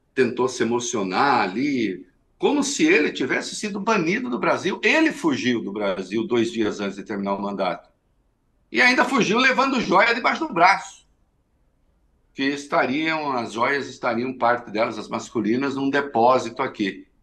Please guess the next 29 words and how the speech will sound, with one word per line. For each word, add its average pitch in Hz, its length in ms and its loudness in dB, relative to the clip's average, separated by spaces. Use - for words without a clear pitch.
Que 196 100 0
ele 220 180 6
levou 190 400 4
ilegalmente, 196 720 2
entraram 156 680 4
ilegalmente 120 680 -4
no 127 120 -8
Brasil 165 500 -4
e 202 240 0
ilegalmente 160 760 2
ele 170 120 2
levou 170 360 -2
pra 180 200 0
ele, 127 380 -4
né? 135 340 -8
Ele 156 260 2
fugiu 120 300 -4
do 110 100 -4
Brasil, 101 440 -4
ele 311 120 -2
não 330 140 2
foi, 277 340 -2
ele - 140 -10
não 254 120 -4
foi 311 120 -6
banido 113 560 0
do 85 80 -4
Brasil, 87 400 -8
né? 135 240 -6